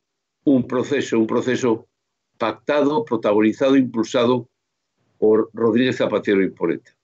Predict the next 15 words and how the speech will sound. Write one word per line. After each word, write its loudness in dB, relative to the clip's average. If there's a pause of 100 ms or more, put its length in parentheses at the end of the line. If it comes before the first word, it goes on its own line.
(800)
No 2
es 2
verdad. -2 (920)
El 0
proceso 0
arrancó 0
formalmente 0
en 2
el 2
año 2
dos 0
mil -6
cuatro, -4 (540)
una 2
vez -2